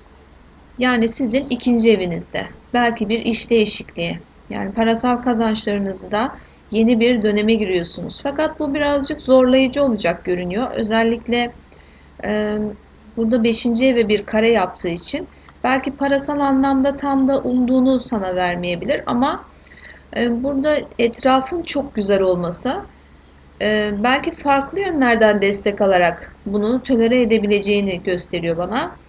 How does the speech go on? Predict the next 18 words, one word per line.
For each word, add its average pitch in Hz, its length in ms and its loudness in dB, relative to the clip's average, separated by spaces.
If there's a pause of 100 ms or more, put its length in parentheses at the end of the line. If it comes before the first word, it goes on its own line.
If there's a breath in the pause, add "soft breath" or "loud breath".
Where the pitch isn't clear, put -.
(540 loud breath)
Bunun 311 280 -2
dışında 262 800 0
bakalım 226 540 -4
üçüncü 269 400 0
evinizden 247 760 0
de 220 120 0
çok - 240 -6
güzel 202 320 -2
açılar 220 480 0
var. 233 380 -2 (1400 loud breath)
Üçüncü 294 400 -2
ev 302 200 0 (600)
kontratlar, 262 840 0
imzalar, 226 600 2
anlaşmalar, 220 880 0
aynı 214 240 -2
zamanda 214 420 -2
eğitimler, 208 840 0